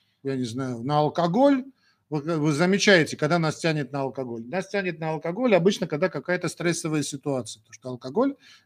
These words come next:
действительно в малых дозах, конечно, он здорово работает при, э, значит, определённых ш-, стрессовых реакциях. Это антишоковый препарат и так далее, и так далее, противовоспалительный шикарный. И вот когда есть проблемы с кишечником, вот, э, люди вот, вот, э,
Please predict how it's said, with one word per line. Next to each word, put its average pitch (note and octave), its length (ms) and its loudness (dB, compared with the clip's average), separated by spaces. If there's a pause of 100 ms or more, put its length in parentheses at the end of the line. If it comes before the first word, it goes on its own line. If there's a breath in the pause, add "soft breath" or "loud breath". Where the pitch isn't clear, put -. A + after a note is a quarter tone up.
действительно A3+ 760 0
в B2+ 120 -4
малых C3 300 2
дозах, A2+ 320 -2
конечно, F3 360 -4
он D#3 140 0
здорово C#3+ 360 2
работает E3+ 520 0
при, D3 360 0 (840 loud breath)
э, C3+ 580 2
значит, C3 320 -6
определённых C#3+ 500 2
ш-, D#3 200 -6
стрессовых C#3 560 0
реакциях. A#2+ 360 -4
Это E3+ 160 -2
антишоковый G3+ 540 4
препарат D#3+ 440 2
и - 20 -14
так D#3+ 180 0
далее, F#3+ 220 4
и - 20 -8
так D3+ 160 2
далее, D3 220 4
противовоспалительный D#3 840 0
шикарный. C#3 520 -2 (600 soft breath)
И E3+ 80 8
вот A3 180 10
когда G3+ 240 10
есть G#3 140 8
проблемы F#3+ 420 6
с - 80 -2
кишечником, E3 720 -2
вот, D3 220 -2
э, C#3 200 -4
люди F3+ 280 2
вот, D3 220 0
вот, C#3 220 -8
э, D3 60 -20